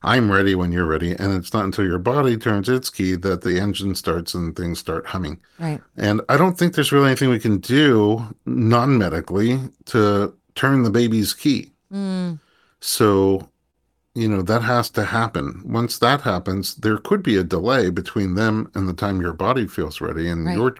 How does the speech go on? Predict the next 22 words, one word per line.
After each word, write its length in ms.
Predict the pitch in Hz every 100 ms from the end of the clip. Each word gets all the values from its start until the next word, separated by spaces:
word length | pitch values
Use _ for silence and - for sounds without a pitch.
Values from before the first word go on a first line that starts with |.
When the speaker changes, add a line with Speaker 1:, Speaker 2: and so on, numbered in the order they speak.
| -
Speaker 1:
your 280 | 123 117 123
key 320 | - 85 85 -
turns. 400 | - 87 95 - _ _ - - -
And 240 | 104 104 -
i-, 100 | - - -
in 220 | 143 135
that 220 | 131 156 160
area, 320 | 131 123 113
we 140 | 110
could 240 | 104 143 131
do 160 | 123
some 280 | 107 113 98
things, 320 | 92 92 87
I 140 | 87 87
think, 260 | 92 90
that 140 | - 92
are 280 | 87 - -
effectively 840 | 104 104 113 101 101 87 92 87 95 - - - _
decrease, 600 | 101 117 110 113 101 92 -
uh, 260 | - 101
roadblocks, 680 | 87 120 104 85 73 - -
but, 140 | 90